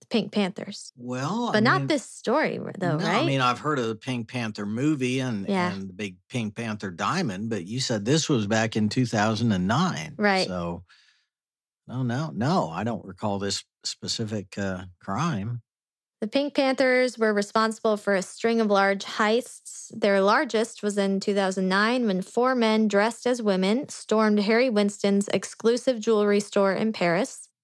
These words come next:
Speaker 1: They smashed display cases and escaped with an estimated eighty-five million pounds in diamonds. In twenty thirteen, a sole robber in a baseball cap with a scarf over his face walked into an exhibition of the,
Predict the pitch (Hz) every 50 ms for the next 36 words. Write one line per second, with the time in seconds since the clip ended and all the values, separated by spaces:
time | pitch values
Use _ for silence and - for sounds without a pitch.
0 | _ _ _ _ _ _ _ _ _ _ _ 202 214 214 - - 233 233 226 247
1 | 233 - - - - 220 226 208 - - - 254 262 277 269 - 262 247 240 -
2 | 247 240 240 226 220 - - 214 202 196 - - - 214 214 214 - - 202 196
3 | 196 - - 202 202 - 220 208 190 190 185 196 180 - - _ 208 233 254 254
4 | 269 - - 226 220 214 214 208 208 208 208 220 226 226 220 214 214 220 196 196
5 | 196 196 196 202 - - 196 196 196 196 180 175 165 165 165 165 175 196 214 -
6 | - - - _ _ _ _ _ _ _ _ _ _ _ _ _ _ - 202 196
7 | 196 196 - - 214 208 202 202 - 196 - 190 - - 254 269 277 285 262 -
8 | 208 202 - - - 240 254 262 269 240 226 208 208 208 233 233 240 196 208 208
9 | 190 180 202 202 262 - - - 185 175 175 - 202 190 196 220 - - 220 208
10 | 196 - 190 - - - 220 220 233 220 - - 226 214 220 247 262 262 - -
11 | 208 185 180 180 175 - - _ _ _ _ _ _ _ _ _ - 208 214 220
12 | 247 _ - - 233 226 208 240 220 214 208 208 208 214 233 208 208 208 208 -
13 | 233 226 226 220 - - - 202 190 185 185 196 185 185 180 180 180